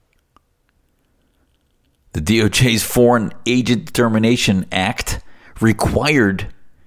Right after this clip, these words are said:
A J Plus to register under the fara within thirty days, and it has yet to do so months and months later. They say there's no such registration required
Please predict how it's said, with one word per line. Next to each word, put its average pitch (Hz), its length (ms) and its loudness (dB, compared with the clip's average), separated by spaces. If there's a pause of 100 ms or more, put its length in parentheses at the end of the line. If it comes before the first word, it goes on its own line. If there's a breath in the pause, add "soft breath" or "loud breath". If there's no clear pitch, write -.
(160)
A 113 180 0
J 101 260 2
Plus 101 440 -2
to 127 100 2
register 139 500 2
under 104 240 2
the 98 120 2
fara 101 500 0 (400 loud breath)
within 110 320 2
thirty 139 420 4
days, 123 400 2
and 98 120 4
it 104 40 4
has 110 200 4
yet 120 160 4
to 107 100 -2
do 110 160 2
so 95 240 0
months 92 380 0
and 82 120 0
months 90 320 0
later. 92 380 0 (1900)
They 78 120 0
say 90 240 0
there's 95 240 2
no 101 120 4
such 101 280 -2
registration 107 520 2
required 113 680 2